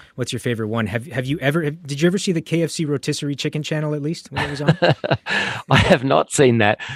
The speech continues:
Speaker 2: but as a person who studies boredom, I do it in part because I suffer from it and I don't like it. So I'd,
Speaker 1: Mm.
Speaker 2: I'd, I'd like to understand boredom better. And so, you know, it's, I, I can't think of many more boring things than watching <laughs> these slow television things, to be
Speaker 1: <laughs>
Speaker 2: honest. It's just not my cup of tea.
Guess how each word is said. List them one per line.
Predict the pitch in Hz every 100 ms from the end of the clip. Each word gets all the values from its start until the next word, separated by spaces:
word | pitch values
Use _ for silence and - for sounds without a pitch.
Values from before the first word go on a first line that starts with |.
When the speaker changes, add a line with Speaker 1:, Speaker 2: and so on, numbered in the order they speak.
| 123
Speaker 2:
but | 135
as | 139 139
a |
person | 139 156 160 143
who |
studies | 120 - 123 117
boredom, | - 120 135 113
I | 107
do | 98 135
it | -
in | 107
part | 107 120 123 -
because | 107 117 101
I | 95
suffer | - 131 -
from | 120 113 107
it | -
and | 107
I |
don't | 98 107 104
like | 107 120 139
it. | 104 -
So | -
I'd, | 98 101
Speaker 1:
Mm. | 117
Speaker 2:
I'd, | 107 95
I'd | 110
like | 113 -
to | -
understand | 113 95 - 120 135
boredom | 110 104 95
better. | 98 98 - - - - - -
And | 117 -
so, | 123 120 117 - _
you | 113
know, | 110
it's, | - - - -
I, | 117 123
I | 117 110
can't | - 143 -
think | _ 156 151
of | 113 95 - -
many | 117 123 120 104
more | 107 117 123
boring | 104 113 117 110
things | 104 117 113 98
than | 107
watching | 110 - 117
<laughs> | 104 90
these | -
slow | - 101 160
television | - 180 - 127 - 196
things, | 107 113 101
to | -
be | 120
Speaker 1:
<laughs> | 117
Speaker 2:
honest. | 113 107 - - 135 123
It's | 123 -
just | 131 117
not | 113 131
my | 110
cup | - 104
of | -
tea. | 101 110